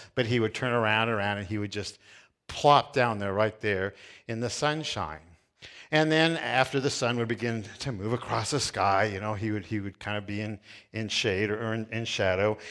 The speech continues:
And, and what he'd do is he'd, he'd wake up, you know, he'd wake up and he'd kind of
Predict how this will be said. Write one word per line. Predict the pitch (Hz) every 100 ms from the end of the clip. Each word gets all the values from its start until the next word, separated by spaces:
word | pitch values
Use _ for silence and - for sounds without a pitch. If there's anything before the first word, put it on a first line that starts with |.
| -
And, | - 127 127
and | 143 139
what | 165
he'd | 185 147
do | 139
is | 147
he'd, | - 120
he'd | - 123 101
wake | 107 147 160
up, | 170 101 -
you | 95
know, |
he'd | 110 98
wake | 123 113
up | 120 127 117
and | 110
he'd | 101 104 -
kind | - 123 107
of | 98